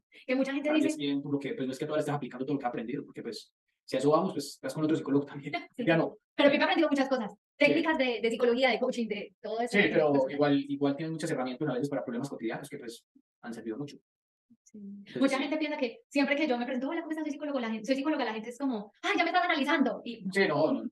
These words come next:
Speaker 2: no.
Speaker 1: No, yo como que aprendo a diferenciar cuando estoy en sesión, cuando estoy en, en momento de terapia y así.
Speaker 2: No, y tienes ese don desarrollado es para, para ayudar a la gente, para guiarlos en ese momento que, que están pasando por algo difícil.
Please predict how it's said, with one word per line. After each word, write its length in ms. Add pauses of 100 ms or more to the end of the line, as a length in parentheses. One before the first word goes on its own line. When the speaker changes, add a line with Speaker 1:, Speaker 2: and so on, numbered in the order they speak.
(140)
Speaker 2:
no. 280 (300)
Speaker 1:
No, 320 (140)
yo 220
como 160
que 100
aprendo 260
a 40
diferenciar 380
cuando 180
estoy 140
en 60
sesión, 220
cuando 180
estoy 140
en, 140
en 120
momento 360
de 180
terapia 380
y 120
así. 200
Speaker 2:
No, 120
y 160
tienes 200
ese 120
don 200
desarrollado 400
es 100
para, 280
para 120
ayudar 160
a 40
la 80
gente, 240
para 260
guiarlos 260
en 80
ese 100
momento 300
que, 280
que 60
están 140
pasando 200
por 100
algo 120
difícil. 400